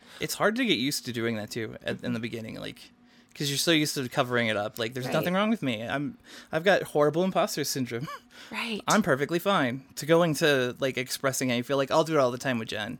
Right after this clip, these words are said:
Speaker 2: Mm-hmm.
Speaker 1: Like, I'll wake up or I'll, I'll, it'll be the middle of her writing. I'm like, "Jen." She'll go out, and I'm like, "I don't feel good." She's like, "Okay."
Speaker 2: Well, and then tr-, training people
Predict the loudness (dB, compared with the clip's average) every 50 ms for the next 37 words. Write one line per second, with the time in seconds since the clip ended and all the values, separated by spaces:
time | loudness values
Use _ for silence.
0 | -14 _ -8 -8 -8 -8 -10 -2 0 4 6 8 8 8 8 6 4 4 4 2
1 | 2 2 2 2 4 4 4 2 2 0 -2 -2 -4 -8 -10 -6 -6 -4 -2 0
2 | 0 2 2 2 4 4 2 2 0 -2 0 2 2 2 2 2 0 0 -2 -2
3 | -2 2 4 4 4 4 2 -2 -6 -12 _ _ _ _ _ _ _ _ _ _
4 | -10 -6 -4 0 0 0 0 0 -2 -4 -4 -6 -6 -6 -4 -2 -2 -2 -2 0
5 | 2 4 4 4 6 4 4 4 4 2 -2 -6 -10 -16 -20 _ _ _ _ -20
6 | -20 -20 -20 -20 -20 _ _ _ _ -14 -12 -10 -4 -2 -2 4 6 6 6 6
7 | 4 2 -4 _ _ _ -20 -20 -20 -18 -12 -12 -12 -12 -12 -12 -2 2 4 4
8 | 6 6 6 4 4 2 2 0 0 -2 -4 -8 -10 -6 0 2 2 4 4 2
9 | 2 0 0 -2 -4 -4 -8